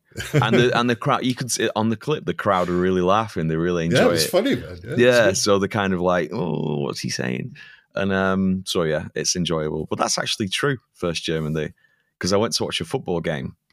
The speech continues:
Speaker 1: and it was eighteen sixty against Augsburg, and we went up to Augsburg, and they're all shouting, "Augsburger, Arschlecker." And I thought, "What does that mean?" And then they said, "Oh, right."
Speaker 2: <laughs>
Speaker 1: So then I knew. So a lot of my, my football, Ge-,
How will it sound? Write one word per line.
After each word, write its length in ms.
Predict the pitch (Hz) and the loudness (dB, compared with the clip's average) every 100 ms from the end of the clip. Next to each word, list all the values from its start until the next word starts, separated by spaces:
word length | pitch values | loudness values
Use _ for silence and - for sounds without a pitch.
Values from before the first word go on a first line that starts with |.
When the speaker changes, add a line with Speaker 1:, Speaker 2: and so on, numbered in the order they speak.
| _ - | _ -6
Speaker 1:
and 80 | 90 | -4
it 40 | |
was 140 | 82 110 | 0 0
eighteen 360 | 117 - 98 | -2 -2 -2
sixty 360 | - 76 - 85 | -2 -4 -6 -4
against 220 | 82 80 | -4 -2
Augsburg, 600 | 95 107 - 78 71 - | -2 -2 -6 -8 -8 -6
and 80 | 85 | -4
we 80 | 87 | -2
went 240 | 107 - | -2 -4
up 80 | - | -6
to 180 | - 92 | -4 -2
Augsburg, 540 | 98 - - 62 - _ _ - - | -2 -4 -10 -10 -12 _ _ -20 -8
and 120 | 92 92 | -2 0
they're 60 | |
all 120 | 98 | 2
shouting, 380 | 92 101 - 90 | 0 -2 -4 -6
"Augsburger, 760 | - 143 131 - 131 127 139 117 - - - | -6 -8 -8 -4 -4 -2 -2 -4 -6 -12 -4
Arschlecker." 760 | 120 139 - 131 131 147 139 101 _ _ _ _ - | -2 -2 -2 -4 -6 -4 -4 -4 _ _ _ _ -6
And 100 | 98 | -4
I 40 | 95 | -4
thought, 200 | - 120 | -4 -4
"What 100 | 156 | -2
does 120 | 135 | -2
that 160 | - - | -4 -2
mean?" 200 | 95 82 | -2 0
And 120 | 82 | 0
then 220 | 82 82 85 | 0 -2 -4
they 60 | |
said, 180 | - - | -4 -4
"Oh, 260 | 57 53 - - _ _ _ 64 | -4 -4 -6 -16 _ _ _ -8
right." 300 | 64 62 - 127 123 | -4 -4 -2 -2 0
Speaker 2:
<laughs> 840 | 143 - - 123 - - - - - | 0 0 -2 -4 -6 -12 -14 -10 -2
Speaker 1:
So 140 | 92 | 2
then 160 | 92 87 | 4 4
I 80 | 85 | 2
knew. 180 | 80 87 - _ _ _ - | 0 -4 -14 _ _ _ -6
So 220 | - 113 | 2 4
a 40 | 113 | 6
lot 180 | 135 117 | 4 4
of 60 | |
my, 120 | 131 95 | 0 0
my 200 | 113 113 | -2 0
football, 400 | 175 - 113 90 | -2 2 2 2
Ge-, 180 | 90 | 0